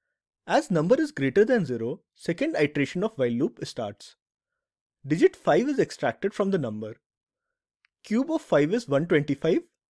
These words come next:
This gets added to cube sum, making it one fifty-two. The number is truncated to one and second iteration of while loop completes.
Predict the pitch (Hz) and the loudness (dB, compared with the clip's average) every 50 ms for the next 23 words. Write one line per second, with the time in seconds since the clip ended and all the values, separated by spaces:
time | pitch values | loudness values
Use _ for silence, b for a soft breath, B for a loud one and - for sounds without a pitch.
0 | _ _ 131 127 175 247 - - 160 190 233 - - - - 240 131 151 240 240 | _ _ 0 2 2 2 2 4 2 2 2 2 -4 -10 -8 -6 -4 -4 -6 -2
1 | - 320 302 - - 165 139 123 - - - 143 139 - - _ _ _ _ 143 | -2 -2 -2 -2 -2 -2 -2 -2 -2 -4 -2 -2 -2 -4 -8 _ _ _ _ -2
2 | 151 151 147 - 233 170 214 - - - 147 135 127 - 135 - - - 123 110 | -2 0 0 0 0 0 0 -2 -2 -2 -2 -2 -2 -2 -6 -10 -8 -10 -12 -8
3 | - 127 123 131 - _ _ _ _ _ _ _ _ _ _ _ _ _ _ _ | -8 -10 -10 -10 -14 _ _ _ _ _ _ _ _ _ _ _ _ _ _ _
4 | _ - 151 165 160 156 156 180 240 294 320 - - - 160 147 - 160 151 - | _ -2 -2 0 2 2 6 6 6 6 4 0 -2 -2 -2 0 0 -2 -2 -2
5 | 254 233 - 285 233 147 127 120 135 196 - - 165 247 - - - 170 170 262 | -6 -6 -4 -4 -2 0 0 -2 -2 -4 -6 -6 -6 -6 -6 -4 -6 -4 -4 -4
6 | 302 - 147 139 135 - 135 131 - - 151 - - - 139 127 120 131 190 - | -4 -2 -2 -4 -4 -4 -6 -6 -6 -4 -4 -4 -2 -2 -4 -2 -2 -2 -4 -4
7 | - - 143 127 113 - 120 117 117 - - - - | -4 -8 -8 -8 -8 -8 -10 -10 -10 -12 -16 -20 -20